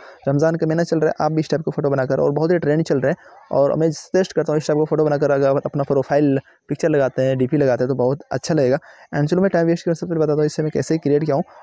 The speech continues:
और बहुत ही सिंपल only एक क्लिक में क्रिएट होने वाली ये चीज़ है। And आपको करना कुछ नहीं, आपको सबसे पहले अपना प्रो-, Chrome ओपन करना है। I hope कि सबके मोबाइल में Chrome होगा ही होगा, and ओके, no problem।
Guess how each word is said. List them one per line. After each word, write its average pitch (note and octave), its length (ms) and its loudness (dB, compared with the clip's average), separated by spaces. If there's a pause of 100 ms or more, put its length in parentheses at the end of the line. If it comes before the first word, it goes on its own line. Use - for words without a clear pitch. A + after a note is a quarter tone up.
(140)
और D3+ 80 2
बहुत E3+ 220 0
ही A3 60 4
सिंपल F3 300 0
only D#3+ 160 2
एक E3 120 0
क्लिक E3 180 -2
में D#3 120 0
क्रिएट D3 200 0
होने D3+ 120 0
वाली C#3+ 180 2
ये D3+ 60 0
चीज़ C#3 240 0
है। F3+ 60 0 (400)
And D3+ 100 -2
आपको D3 180 -2
करना F3 260 0
कुछ G3+ 200 -2
नहीं, E3+ 100 2
आपको E3 140 -2
सबसे E3 220 -2
पहले D#3 160 0
अपना D#3 200 -2
प्रो-, D3+ 240 -2 (420)
Chrome D3+ 180 2
ओपन D#3 160 0
करना C#3+ 200 0
है। C#3 60 2 (100)
I D3 100 2
hope D#3+ 140 0
कि F3 60 -2
सबके D#3+ 160 -2
मोबाइल C#3+ 180 2
में C#3+ 60 2
Chrome C3+ 260 0
होगा C3+ 220 2
ही D3+ 80 4
होगा, C3+ 260 0 (100)
and C3+ 120 -2
ओके, C3+ 180 -4 (180)
no C#3 140 0
problem। C#3+ 280 0